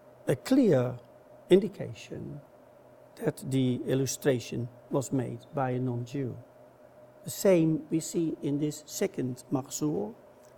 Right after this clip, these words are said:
uh, a Machzor that, uh,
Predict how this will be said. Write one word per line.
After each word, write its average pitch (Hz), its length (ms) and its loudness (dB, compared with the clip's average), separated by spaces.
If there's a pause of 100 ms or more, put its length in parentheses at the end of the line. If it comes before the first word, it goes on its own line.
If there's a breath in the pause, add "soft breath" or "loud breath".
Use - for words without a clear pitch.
(600)
uh, 139 40 -4
a 135 360 -4
Machzor 139 640 2
that, 131 420 -2
uh, 131 300 2